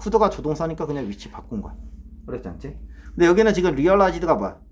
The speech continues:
일반 동사니까 뭐 하는 거야? 지 혼자서 도치가 할 수 없어. 그래서 do, does, did 쓰는 거. 어렵지 않지?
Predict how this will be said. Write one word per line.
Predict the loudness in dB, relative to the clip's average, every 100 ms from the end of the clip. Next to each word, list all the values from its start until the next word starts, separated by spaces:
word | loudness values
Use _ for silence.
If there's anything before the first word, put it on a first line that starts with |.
| -20 _ _
일반 | -4 2 4 4
동사니까 | 2 0 -2 0 -2
뭐 | 0
하는 | 0 0
거야? | -4 -6 -18 -20 -20 -20 _ -20 -20 -20 -20 -20 -20 -20 -20 -20 -20 -8
지 | 0 4
혼자서 | 6 6 4 4
도치가 | 0 -6 -4 -2
할 | -4
수 | -4
없어. | -6 -6
그래서 | -2 -4 -4
do, | -6 -6
does, | -2 -4 -4
did | -6 -6
쓰는 | -6 -8
거. | -8
어렵지 | -4 -4 -4
않지? | -6 -6